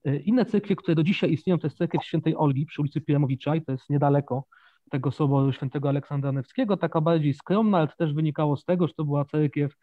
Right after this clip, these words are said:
kaplica w zasadzie przy ochronce dla dzieci, więc to, e, prawosławnych, e, więc to był taki,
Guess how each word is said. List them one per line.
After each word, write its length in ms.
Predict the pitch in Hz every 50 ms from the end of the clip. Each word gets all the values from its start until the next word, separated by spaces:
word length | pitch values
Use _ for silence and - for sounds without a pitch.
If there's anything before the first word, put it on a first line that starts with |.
| _ _ _
kaplica 480 | - 143 135 - - 175 170 - 165 147
w 40 | 135
zasadzie 320 | 147 - - 147 135 143
przy 340 | - - - 156 147 147 143 - - - - -
ochronce 440 | - 131 - 165 160 147 135 160 143
dla 140 | 135 147 170
dzieci, 320 | 131 135 120 - - 104
więc 200 | 117 117 120 -
to, 260 | - 135 131 131 139 135 _ _ - - - _ _ -
e, 720 | 147 131 127 131 127 131 127 127 127 127 127 127 127 127 123
prawosławnych, 640 | - 147 131 143 - - 190 185 165 196 196 214 - 147 -
e, 160 | - 147 143 139
więc 520 | 135 147 147 147 147 151 143 _ _ _
to 100 | - 151
był 180 | 143 135 139 139
taki, 480 | 139 147 135 - - 135 131 135 143